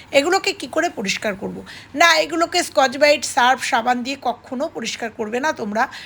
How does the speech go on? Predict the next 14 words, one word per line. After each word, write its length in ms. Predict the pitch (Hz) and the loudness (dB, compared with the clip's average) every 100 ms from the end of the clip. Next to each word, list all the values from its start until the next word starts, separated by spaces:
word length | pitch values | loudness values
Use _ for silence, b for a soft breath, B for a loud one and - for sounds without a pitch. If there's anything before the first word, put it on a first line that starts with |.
| B | B
রূপোর 420 | 247 302 - 381 302 | -4 -4 0 0 0
জিনিসকে 540 | 302 311 - - 320 | -4 -4 -4 -2 -2
পরিষ্কার 500 | 320 277 294 - 294 | -2 -6 -4 -2 -2
করতে 340 | 294 262 - | -2 -6 -4
গেলে 180 | 277 277 | -4 -2
একমাত্র 720 | 269 277 285 285 254 247 294 | 0 2 0 0 -4 -4 -4
কলগেট 440 | 277 240 226 220 247 - | -4 -2 -2 -2 -6 -6
তার 160 | 180 | -8
উপায়। 340 | 175 - 196 180 B B B B | -10 -12 -12 -12 B B B B
কলগেট 480 | 302 302 311 349 359 | 6 8 6 2 0
সুন্দর 460 | - 294 311 339 330 | -4 -6 -2 -2 -2
করে 360 | 311 294 330 | 2 2 2
সাদা 360 | - 285 269 277 | 0 -2 0 0
হোয়াইট 680 | 254 262 262 277 - - | 0 2 4 4 0 -12